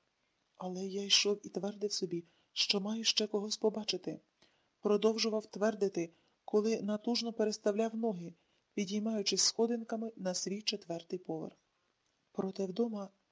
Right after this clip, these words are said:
я не міг спати, а взявся прибирати у квартирі. Прибираючи, я відчував, як росте потреба бачити квартиру ще чистішою, ніж була до цієї секунди.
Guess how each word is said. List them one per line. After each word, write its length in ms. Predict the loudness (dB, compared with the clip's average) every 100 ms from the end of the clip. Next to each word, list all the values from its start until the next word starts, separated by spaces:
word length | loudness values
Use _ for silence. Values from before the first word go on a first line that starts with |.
| _ -4
я 240 | 0 0
не 140 | 0
міг 220 | -4 -6 -8
спати, 540 | -4 -2 -2 -6 -10 _ _ _ _ _ _
а 100 | -4
взявся 460 | -2 0 0 0 -2
прибирати 540 | 0 2 2 0 -2
у 100 | -2
квартирі. 580 | -2 -6 -6 -6 -6 -10 -16 _ _ _ _ _ _ _
Прибираючи, 760 | -2 0 0 0 -2 2 0 0
я 180 | -4 -6
відчував, 520 | -2 -2 -2 -4 -8 -8
як 200 | -6 -4
росте 280 | -4 -2 -2
потреба 480 | -2 -2 0 2 2
бачити 440 | 2 0 -2 -4
квартиру 580 | -2 -4 -2 -2 -2 -6 _ _ _ _
ще 360 | 0 2 2
чистішою, 920 | 2 2 2 0 2 4 4 2 -2 -2
ніж 220 | 0 2
була 280 | 2 0 0
до 100 | -2
цієї 380 | -2 -2 -4
секунди. 640 | -4 -6 -6 -8 -6 -8